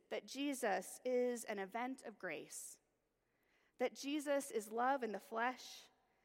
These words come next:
and that everywhere throughout the Gospels, what we see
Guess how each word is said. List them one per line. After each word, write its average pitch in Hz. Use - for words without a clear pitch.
and 226
that 226
everywhere 311
throughout 247
the 240
Gospels, 202
what 214
we 262
see 185